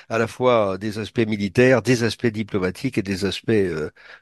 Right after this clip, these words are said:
de guerre de communication, hein. Ça, on retrouve ici sur Rafah un petit peu un concentré de tout ce qu'on dit depuis le début. Et, euh, je vous propose de commencer par les aspects militaires. Eh ben, pour Israël et pour Tsahal, euh, la prise de Rafah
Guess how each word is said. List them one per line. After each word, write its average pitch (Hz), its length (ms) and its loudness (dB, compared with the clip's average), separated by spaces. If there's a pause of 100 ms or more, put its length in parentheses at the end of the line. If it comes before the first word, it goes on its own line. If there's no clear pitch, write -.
(200)
de 92 80 -6
guerre 107 300 0
de 107 100 2
communication, 107 920 0
hein. 101 160 -2
Ça, 92 240 -8
on 87 180 -12
retrouve 107 420 0
ici 104 260 -2
sur - 220 -2
Rafah 107 360 4
un - 320 -4
petit - 120 -8
peu 117 160 2
un 101 100 2
concentré 202 640 2
de 117 140 4
tout 123 160 -14
ce - 80 -16
qu'on 117 140 -6
dit 113 140 -6
depuis 104 300 -8
le 95 60 -14
début. 131 380 0 (440)
Et, 131 240 8
euh, 110 460 4
je - 60 -12
vous 117 80 -12
propose 110 320 -4
de 120 40 -2
commencer 113 480 2
par 107 160 4
les 107 180 0
aspects 113 300 0
militaires. 110 460 4 (480)
Eh - 40 -6
ben, 120 160 2 (200)
pour 151 120 2
Israël 147 460 4
et 110 60 0
pour 95 180 -12
Tsahal, 143 480 0 (340)
euh, 113 300 -4
la 104 140 -4
prise 135 240 -8
de 120 80 0
Rafah 139 400 2